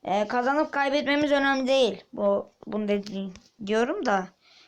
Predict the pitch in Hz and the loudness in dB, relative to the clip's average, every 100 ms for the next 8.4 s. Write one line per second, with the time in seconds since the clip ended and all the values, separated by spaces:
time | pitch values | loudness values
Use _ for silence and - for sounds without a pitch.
0 | _ - 240 277 262 269 285 285 - 285 | _ 0 2 2 2 4 4 4 2 2
1 | 285 240 254 240 240 233 214 - - _ | 2 4 4 4 4 4 2 -2 -12 _
2 | - _ - - _ - - - _ - | -20 _ -20 -20 _ -20 -20 -20 _ -20
3 | - - - - 220 208 - 359 - 247 | -20 -20 -20 -8 -4 0 2 2 4 4
4 | - 202 190 190 185 180 - - - - | 4 0 0 -2 -4 -4 -6 -8 -16 -16
5 | - - - - _ - - - - - | -20 -20 -20 -20 _ -20 -20 -18 -20 -20
6 | - - - 170 175 156 202 202 - - | -20 -18 -14 -10 -8 -8 -10 -14 -20 -20
7 | - 262 392 381 381 262 226 226 214 208 | -2 2 4 2 2 2 4 2 2 2
8 | 214 247 - - | 2 0 -6 -12